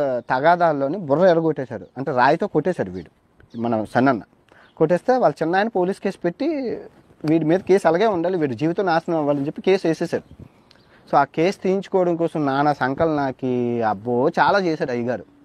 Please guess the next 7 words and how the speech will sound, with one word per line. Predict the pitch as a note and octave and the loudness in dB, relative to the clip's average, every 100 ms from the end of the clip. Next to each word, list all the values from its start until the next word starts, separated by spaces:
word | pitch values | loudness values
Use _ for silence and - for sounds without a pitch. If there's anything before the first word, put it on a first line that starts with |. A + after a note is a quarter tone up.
| - - - - _ _ - | -20 -20 -20 -20 _ _ 2
So | |
అప్పుడు | D#3+ - - C#4 B3+ A3+ E4 A4 - | 2 2 -4 -4 -2 -4 -8 -10 -10
ఈ | - | -6
పోలీస్ | F#3 G3 A3+ - | 0 2 0 2
ఫ్యామిలీతో | G3 F#3 F#3+ F#3+ | 2 2 0 -2
పరిచయం | - - - F#3+ | 2 0 0 -4
పెంచుకొని | F3+ F3 - F#3+ | -4 -6 -6 -6